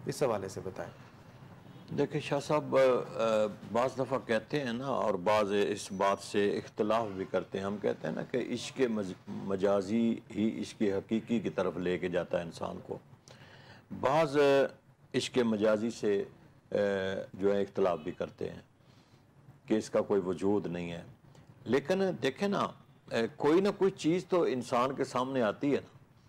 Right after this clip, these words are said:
Speaker 2: किसी न किसी देख, चीज़ को देख के इंसान आगे चलता है।
Speaker 1: बेशक।
Speaker 2: ऐसे तो नहीं अल्लाह रब्बुल आलमीन ने फरमाया कि मैंने अपने महबूब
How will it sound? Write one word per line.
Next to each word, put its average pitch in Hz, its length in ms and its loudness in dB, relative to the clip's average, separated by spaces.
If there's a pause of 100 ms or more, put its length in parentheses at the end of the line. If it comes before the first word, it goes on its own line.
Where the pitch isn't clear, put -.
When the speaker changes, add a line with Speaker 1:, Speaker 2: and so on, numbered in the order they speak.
(200)
Speaker 2:
किसी 175 280 2
न 208 100 2
किसी 185 320 -2
देख, 143 580 0 (240)
चीज़ 160 300 4
को 185 140 4
देख 151 380 2
के 170 120 4
इंसान 120 380 2
आगे 110 240 2
चलता 92 320 -2
है। 90 80 -6
Speaker 1:
बेशक। 113 400 -4 (220)
Speaker 2:
ऐसे 139 260 4
तो 175 120 0
नहीं 190 220 2
अल्लाह 151 200 6
रब्बुल 143 280 4
आलमीन 139 420 2
ने 143 100 0
फरमाया 117 540 2
कि 127 160 -2
मैंने 110 320 0
अपने 117 340 0
महबूब 107 600 0